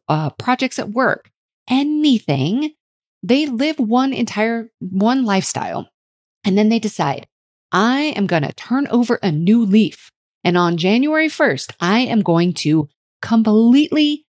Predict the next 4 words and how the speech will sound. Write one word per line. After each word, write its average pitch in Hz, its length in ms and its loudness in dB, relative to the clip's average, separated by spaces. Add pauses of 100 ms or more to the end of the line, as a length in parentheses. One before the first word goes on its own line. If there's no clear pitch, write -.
(100)
change 202 640 -2 (480)
everything." 147 880 -4 (1120)
Now, 226 320 0
this 240 340 0